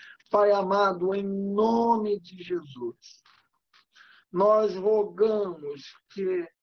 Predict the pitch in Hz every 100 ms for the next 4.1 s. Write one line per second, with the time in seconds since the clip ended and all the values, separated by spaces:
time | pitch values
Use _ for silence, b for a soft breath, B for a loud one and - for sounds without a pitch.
0 | _ b b - 170 - 196 202 220 208
1 | 202 190 170 165 _ 180 202 196 202 -
2 | _ 196 233 196 170 175 233 240 233 185
3 | 165 - - 156 156 - 143 123 135 123
4 | -